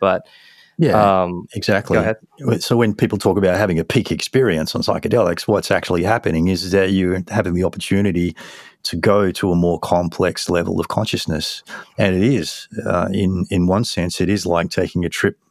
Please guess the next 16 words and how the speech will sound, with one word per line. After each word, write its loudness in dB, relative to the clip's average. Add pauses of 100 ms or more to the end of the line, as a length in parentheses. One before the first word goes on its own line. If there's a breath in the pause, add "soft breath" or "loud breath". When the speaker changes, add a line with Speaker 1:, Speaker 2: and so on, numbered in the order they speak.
(120)
Speaker 2:
further 0
up -4
the -10
spiral, 0
you -2
know, 0
and 0
having 0
a 0
taste 0
Speaker 1:
Yeah. -16
Speaker 2:
of -6
what 2
it 0
is -2
to -2